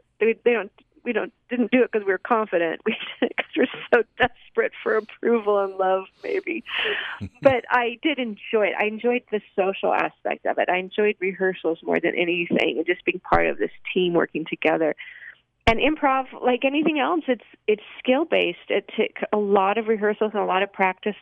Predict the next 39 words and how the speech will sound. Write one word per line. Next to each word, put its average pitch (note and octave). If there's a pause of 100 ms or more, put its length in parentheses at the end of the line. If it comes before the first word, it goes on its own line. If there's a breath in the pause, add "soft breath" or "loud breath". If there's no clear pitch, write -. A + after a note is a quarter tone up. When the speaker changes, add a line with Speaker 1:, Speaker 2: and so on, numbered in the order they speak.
Speaker 1:
to F#3+
learn F#3+ (420)
how A3
to -
do E3
it -
well. E3 (600 loud breath)
And G#3
then, G#3+ (180)
um, F#3
I G3
did A#3+
it A3
with A3
a A3
group G3+
of F3 (100)
friends G3+ (100)
for G3+
a G3
while, E3+
and E3+
it -
was G3 (160)
great A3+ (140)
fun. F3 (360 loud breath)
And A3
after B3+
I B3
hadn't A#3
done G#3
it -
for G3+
a F3+
year G3
or G#3
so, G#3+
I F#3+
thought, F3+